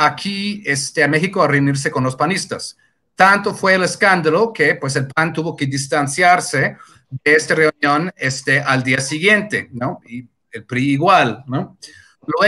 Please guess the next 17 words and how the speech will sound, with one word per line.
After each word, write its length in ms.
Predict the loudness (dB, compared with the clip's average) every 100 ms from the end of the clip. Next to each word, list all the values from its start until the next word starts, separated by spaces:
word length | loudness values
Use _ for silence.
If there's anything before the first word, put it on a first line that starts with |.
| 0 -2
el 60 | 0
año 160 | 0
pasado, 600 | -2 0 4 4 4 0
hubo 240 | 0 -2 -2
la 100 | 0
reunión 460 | -2 -2 -4 -2
aquí 200 | -2 -2
en 120 | -2
México 560 | -4 -6 -8 -2 -2 -2 -10 _
de, 380 | -4 0 2 2
este, 320 | 0 -4 -8
el 60 | -2
cepac, 600 | 2 4 4 2 -2 -16 _ _ _ _ _
¿no? 260 | -4 -4 -4
Que, 220 | 0 0
este, 560 | 0 -2 0 2 2 -2 -18 _
organización, 1200 | 0 2 0 -2 -4 -4 0 2 2 -2 -8